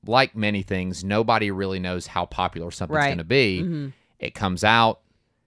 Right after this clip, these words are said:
Speaker 2: They kinda
Speaker 1: and
Speaker 2: test the waters a little bit.
Speaker 1: and it's hugely popular, and, and the demand, it completely exponentially is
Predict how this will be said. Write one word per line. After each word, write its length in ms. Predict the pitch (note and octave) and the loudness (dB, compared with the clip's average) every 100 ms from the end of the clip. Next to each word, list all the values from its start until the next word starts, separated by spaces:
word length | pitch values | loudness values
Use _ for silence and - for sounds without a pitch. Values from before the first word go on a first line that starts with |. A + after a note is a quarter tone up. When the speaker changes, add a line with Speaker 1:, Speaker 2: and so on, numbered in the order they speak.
| _ | _
Speaker 2:
They 100 | - D3 | -14 -2
kinda 180 | F#3 F#2+ | 0 2
Speaker 1:
and 120 | - | 2
Speaker 2:
test 200 | F#3 - | 0 -2
the 80 | C#3+ | -4
waters 380 | D3+ C#3 C3 | -2 -2 -2
a 40 | D3 | -4
little 160 | B2+ | -8
bit. 240 | C3 B2+ - _ _ _ _ _ _ - | -6 -8 -10 _ _ _ _ _ _ 0
Speaker 1:
and 160 | G2 F#2+ | 2 2
it's 160 | - | -2
hugely 420 | - B2+ B2+ G#2 G2+ | -2 2 2 2 0
popular, 600 | B2+ A#2+ - G2 F#2 F2+ | 4 4 4 2 2 0
and, 320 | F#2+ F#2 F#2+ | -2 -4 -4
and 360 | G2 F#2 F#2 F2+ _ _ _ _ _ | -2 -2 -2 -6 _ _ _ _ _
the 280 | - E2+ G#2+ | -18 -2 0
demand, 640 | G2 G2 G2+ G#2 G2 F#2 - | 2 2 2 2 0 -2 -6
it 100 | - - | -14 -10
completely 1000 | - F#2+ - - A2+ - G#2 F#2+ F2+ - _ _ - | -6 -6 -4 -2 -2 0 -4 -4 -4 -10 _ _ -6
exponentially 1120 | G#2 - A2 G2+ G#2 G#2+ - G2 F2+ F2 D#2+ _ _ _ _ _ - | -6 -4 -2 0 0 -2 -2 -4 -2 -4 -8 _ _ _ _ _ -4
is 260 | F#2+ - | -4 -4